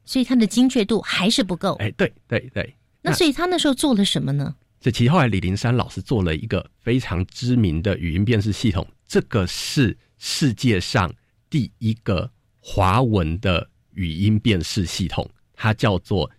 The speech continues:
Speaker 2: 金声系列，这样，就它有好几，它有一号、二号、三号，所以我就叫它金声系列。金声是什么呢？就李林山老师他想要帮这个系统取名字，然后他就问师母说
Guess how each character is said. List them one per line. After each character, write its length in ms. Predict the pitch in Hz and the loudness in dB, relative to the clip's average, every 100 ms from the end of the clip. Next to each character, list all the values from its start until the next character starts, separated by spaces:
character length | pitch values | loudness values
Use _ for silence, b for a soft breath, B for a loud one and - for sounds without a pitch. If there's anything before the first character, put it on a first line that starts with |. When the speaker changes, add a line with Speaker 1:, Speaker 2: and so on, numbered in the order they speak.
| _ - | _ -2
Speaker 2:
金 180 | 107 110 | 0 2
声 240 | - 98 | 2 0
系 320 | - - 82 | 0 -2 0
列， 200 | 90 82 - - | 0 0 -2 -14
这 60 | |
样， 80 | 73 _ | -20 _
就 100 | 123 | -4
它 140 | 117 139 | 0 0
有 80 | 117 | 0
好 200 | 104 117 | -2 -2
几， 120 | - | 0
它 100 | 117 | -2
有 60 | - | -2
一 160 | 95 | -2
号、 180 | 101 87 | 0 0
二 160 | 95 90 | 0 -2
号、 140 | 85 | -2
三 240 | - 85 | -2 -4
号， 140 | 85 - | -2 -4
所 120 | - | -6
以 20 | |
我 40 | 71 | -6
就 60 | |
叫 120 | 87 80 | -6 -6
它 120 | 73 | -6
金 220 | - 90 | -4 -2
声 200 | 101 85 | 0 -2
系 260 | - 95 67 | -2 -4 0
列。 260 | 85 - - - | -2 -2 -10 -2
金 200 | 156 156 | 2 2
声 220 | 135 143 | 2 2
是 100 | 135 | 0
什 140 | 98 | -4
么 80 | 62 | -6
呢？ 160 | 73 101 b | -8 -10 b
就 120 | - 104 | -4 -2
李 140 | 92 | 0
林 100 | 90 | 0
山 160 | 113 123 | 2 0
老 120 | 90 | 0
师 120 | - | -4
他 120 | 95 - | -2 -2
想 240 | - 101 | -2 -2
要 120 | 98 | 0
帮 300 | - 98 98 | 0 0 0
这 80 | 98 | 0
个 80 | 92 | -2
系 220 | - 107 | -2 -2
统 160 | 95 92 | -2 -4
取 220 | - 85 | -4 -4
名 260 | 82 85 104 | -2 -2 -2
字， 220 | 110 - b b b | -2 -6 b b b
然 120 | 101 | 0
后 40 | 110 | 2
他 100 | 113 | 2
就 100 | 107 | 2
问 340 | 107 120 95 - b - | 2 2 2 -4 b -12
师 400 | - - 113 120 | -8 -4 2 4
母 200 | 104 - | 2 0
说 240 | 107 95 | -2 -2